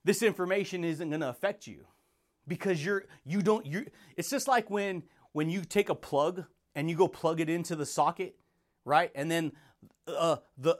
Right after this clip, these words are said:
the light receives the electricity from the plug. <laughs> Guess what? It turns on. But if, if there's a bro-, if there's a, something broken in the wire, if there's a,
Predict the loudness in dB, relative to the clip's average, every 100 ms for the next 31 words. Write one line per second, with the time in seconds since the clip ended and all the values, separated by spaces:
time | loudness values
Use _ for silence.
0 | 0 2 4 2 -2 4 4 4 0 -6
1 | -8 -10 -8 -6 -6 -2 -2 0 -4 -8
2 | -8 -6 -4 -6 -8 -6 -4 -2 -4 -2
3 | -2 -4 -8 _ _ -20 -18 -14 2 2
4 | 2 0 -4 -2 -4 -6 -14 _ _ -4
5 | -4 0 2 2 0 -4 -4 -4 -6 -6
6 | -8 -10 _ _ _ _ _ _ _ -2
7 | 2 2 0 -2 2 2 2 0 4 4
8 | 2 2 4 6 6 4 0 -4 0 0
9 | 0 2 6 6 6 2 2 2 4 4
10 | 4 2 2 2 0 0